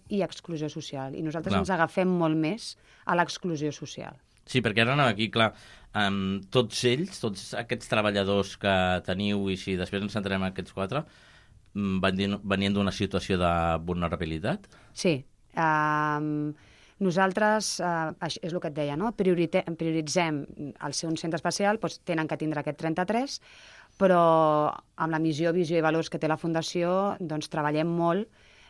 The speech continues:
Speaker 1: molt acuradament també les persones que entren i aquesta exclu-, aquesta exclusió, no?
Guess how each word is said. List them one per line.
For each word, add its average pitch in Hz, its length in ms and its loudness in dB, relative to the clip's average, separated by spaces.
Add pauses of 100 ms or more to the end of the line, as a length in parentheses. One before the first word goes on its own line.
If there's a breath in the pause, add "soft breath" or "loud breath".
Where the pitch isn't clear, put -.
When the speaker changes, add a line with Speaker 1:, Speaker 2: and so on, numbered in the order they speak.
Speaker 1:
molt 180 160 6
acuradament 175 640 4
també 180 180 2
les 175 140 -2
persones 170 400 -4
que 156 160 -2
entren 202 540 0
i 175 120 0
aquesta 151 380 -4
exclu-, 165 460 -6
aquesta 151 360 -6
exclusió, 143 680 -4
no? 170 160 -6